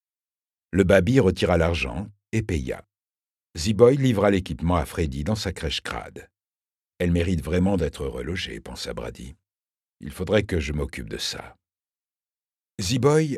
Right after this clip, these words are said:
livra aussi le reste des apites qu'il avait barbotés à la bibliothèque, et Freddy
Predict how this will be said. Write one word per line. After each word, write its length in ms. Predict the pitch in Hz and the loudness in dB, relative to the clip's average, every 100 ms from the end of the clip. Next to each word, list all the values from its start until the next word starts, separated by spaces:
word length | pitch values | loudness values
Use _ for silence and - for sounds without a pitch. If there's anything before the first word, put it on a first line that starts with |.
| - | -2
livra 280 | 120 120 117 | 0 2 4
aussi 280 | 117 113 143 | 4 2 2
le 100 | 101 | 2
reste 340 | 92 123 - | 4 2 0
des 300 | 87 73 71 | -2 -2 -2
apites 400 | 92 - 127 - | -4 -4 -10 -10
qu'il 160 | - 78 | -4 -2
avait 160 | 69 65 | 0 -2
barbotés 640 | 92 76 76 - 113 101 | -4 -4 -6 -4 -4 -4
à 100 | 87 | -4
la 120 | 76 | -4
bibliothèque, 800 | 78 82 73 - - 95 101 - _ _ _ _ | -4 -4 -4 -6 -4 -6 -6 -16 _ _ _ _
et 80 | 117 | 0
Freddy 560 | - - 151 90 85 | 0 0 -2 0 -4